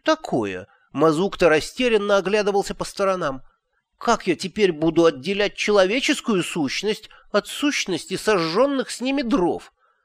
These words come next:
Почему они позволили себя кремировать?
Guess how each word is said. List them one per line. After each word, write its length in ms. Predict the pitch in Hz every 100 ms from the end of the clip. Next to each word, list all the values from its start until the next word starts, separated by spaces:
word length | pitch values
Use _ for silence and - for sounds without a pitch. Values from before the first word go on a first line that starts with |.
| _ _ _ _
Почему 400 | 156 - 127 101
они 140 | 110
позволили 580 | - 147 135 139 123 147
себя 300 | 156 208 202
кремировать? 720 | - 254 302 285 120 98 -